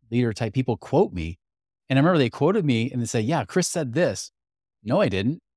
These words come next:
But if that's what you heard, <laughs> great. Like, if it, if I get quoted from somebody as cool as you, I will take it, you know? So I think that's what's important. It's like, you know, it's, again, not about what you say. You don't have to have the perfect words. It's about,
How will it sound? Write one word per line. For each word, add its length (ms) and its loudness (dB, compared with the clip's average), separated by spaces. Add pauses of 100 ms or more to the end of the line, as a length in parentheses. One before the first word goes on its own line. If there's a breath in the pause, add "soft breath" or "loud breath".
(300)
But 260 2 (200)
if 120 -8
that's 200 2
what 140 -6
you 80 -2
heard, 260 -2 (100)
<laughs> 100 -12
great. 500 -2 (140)
Like, 200 2 (300)
if 180 -2
it, 240 0 (240 soft breath)
if 140 -2
I 100 4
get 160 0
quoted 320 2
from 120 0
somebody 280 2
as 100 0
cool 280 -4
as 120 -2
you, 220 2
I 160 0
will 140 -2
take 360 -6
it, 160 -12
you 120 -8
know? 120 -6
So 280 2 (520)
I 60 -2
think 140 2
that's 180 -4
what's 140 -4
important. 380 -2
It's 80 -4
like, 180 -2
you 120 0
know, 220 -2
it's, 140 -6
again, 240 -2
not 180 4
about 200 -2
what 160 -6
you 80 -4
say. 300 -4
You 80 2
don't 80 0
have 60 -4
to 60 -2
have 100 0
the 80 -8
perfect 380 -10
words. 400 -2
It's 120 -10
about, 320 0